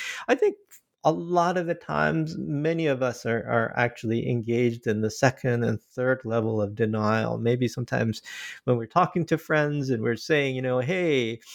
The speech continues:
it's really weird that it's January in Boston and it's fifty-five degrees and I see students wearing shorts, right? Isn't this nice?" Uh, and you might mention all those facts without ever once saying, you know,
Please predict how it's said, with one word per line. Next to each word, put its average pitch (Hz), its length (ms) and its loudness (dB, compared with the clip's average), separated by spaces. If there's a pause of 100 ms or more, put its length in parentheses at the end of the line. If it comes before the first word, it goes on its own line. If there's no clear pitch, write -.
(380)
it's 151 260 4
really 143 500 0
weird 175 500 2
that 123 200 0
it's 127 220 -4
January 151 880 2
in 156 160 0
Boston 127 760 0
and 117 180 2
it's 117 160 -4
fifty-five 165 800 0
degrees 170 500 0
and 127 160 2
I 123 80 0
see 139 240 -2
students 147 460 -2
wearing 170 280 0
shorts, 156 720 -2
right? 139 260 2
Isn't 170 360 0
this 180 240 0
nice?" 208 480 0 (420)
Uh, 143 400 2
and 165 160 0
you 180 80 0
might 190 260 2
mention 202 380 0
all 135 160 2
those 123 180 -2
facts 147 320 0
without 220 320 2
ever 339 300 0
once 359 300 0
saying, 185 320 0
you 185 80 2
know, 214 160 2